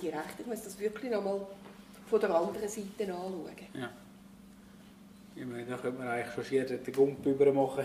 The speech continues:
Speaker 2: <laughs> ins Publikum, mal von der anderen Seite her. Ähm, ich, ich würde nachher auch gerne wie, wie eine Runde aufmachen und sagen, hey, d-,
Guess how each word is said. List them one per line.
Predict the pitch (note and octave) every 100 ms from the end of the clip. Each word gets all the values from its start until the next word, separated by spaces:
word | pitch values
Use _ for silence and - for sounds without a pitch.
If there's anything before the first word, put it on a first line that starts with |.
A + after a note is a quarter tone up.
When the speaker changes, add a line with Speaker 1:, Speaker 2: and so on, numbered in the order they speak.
| -
Speaker 2:
<laughs> | -
ins | D3+
Publikum, | D3 E3 E3+ G#3+
mal | D#3
von | D3 D3+
der | D3
anderen | D#3+ F3
Seite | - F3 -
her. | E3+ F3 - - - -
Ähm, | C#3 C3+ C#3+ - - - - - - - - - - - -
ich, | G3 G3+
ich | G3+
würde | A3 F3+
nachher | F3+ E3+ E3+ D#3+
auch |
gerne | E3 E3 E3+ E3 E3+
wie, | F#3+ F#3+ F#3
wie | F3+
eine | F3
Runde | E3+ E3 F#3+
aufmachen | G3+ G3+ F3
und | -
sagen, | D#3+ D#3
hey, | E3 E3 - - - -
d-, | -